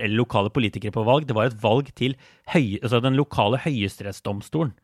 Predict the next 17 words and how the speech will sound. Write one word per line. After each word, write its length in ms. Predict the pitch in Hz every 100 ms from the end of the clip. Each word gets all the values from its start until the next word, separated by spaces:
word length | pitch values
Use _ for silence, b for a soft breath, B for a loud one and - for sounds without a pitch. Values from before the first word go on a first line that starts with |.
| _ _ _ -
i 80 | 117 131
delstaten, 560 | 127 - 101 95 151 139 - b b b
eh, 160 | 120 113
altså 220 | 113 113
The 80 | 117
State 300 | - 110 104
Supreme 320 | - - 107
Court, 380 | 101 - 101 -
og 80 | 113
de, 300 | 110 110 117
eh, 520 | 123 - 104 95 92 90
fungerer 400 | - 113 104 101
som 140 | 104 98
den 120 | 113
øverste 320 | 104 95 -
domstolen 640 | 104 95 98 - 104 104
i 60 | 113